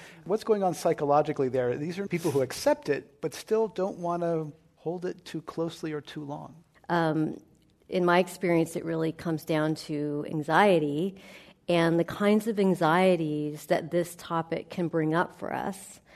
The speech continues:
Speaker 2: and not even knowing at a conscious level that that's what's happening. And so as social beings, we're constantly sort of calibrating and monitoring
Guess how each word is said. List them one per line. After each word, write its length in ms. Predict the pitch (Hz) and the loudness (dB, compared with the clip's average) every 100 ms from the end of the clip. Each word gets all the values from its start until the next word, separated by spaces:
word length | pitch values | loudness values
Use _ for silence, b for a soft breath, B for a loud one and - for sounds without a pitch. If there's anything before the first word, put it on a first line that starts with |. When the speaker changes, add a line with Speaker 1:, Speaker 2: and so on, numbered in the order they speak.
| B B B - | B B B 0
Speaker 2:
and 220 | 175 180 | 4 8
not 180 | 190 214 | 8 8
even 280 | 202 185 | 6 4
knowing 420 | 170 175 180 170 151 | 6 6 4 4 2
at 140 | 160 | 0
a 40 | |
conscious 480 | 156 - 170 180 - | -2 -4 -6 -6 -6
level 300 | 160 156 156 | -2 -2 -2
that 160 | 156 - | -6 -2
that's 240 | 143 - | -4 -4
what's 140 | - - | -12 -12
happening. 600 | 147 131 - - - 160 B B B B | -10 -8 -8 -10 -10 -14 B B B B
And 280 | - 165 165 | 0 0 0
so 680 | - 180 165 165 170 175 - | 2 4 4 2 0 -2 0
as 260 | 180 185 - | 2 4 4
social 300 | 202 190 185 | 2 2 0
beings, 360 | 151 190 185 185 | 2 2 2 0
we're 200 | 165 160 | -4 -4
constantly 880 | - 170 165 180 - 170 156 151 | -4 -4 -2 -4 -2 -2 -2 -4
sort 180 | - 170 | -6 -6
of 160 | 156 - | -6 -8
calibrating 800 | - 190 202 180 170 160 156 147 | -2 2 2 4 2 2 0 0
and 100 | 147 | 0
monitoring 1000 | 143 180 202 - 170 156 147 139 160 | 0 0 -2 -4 -6 -4 -4 -4 -6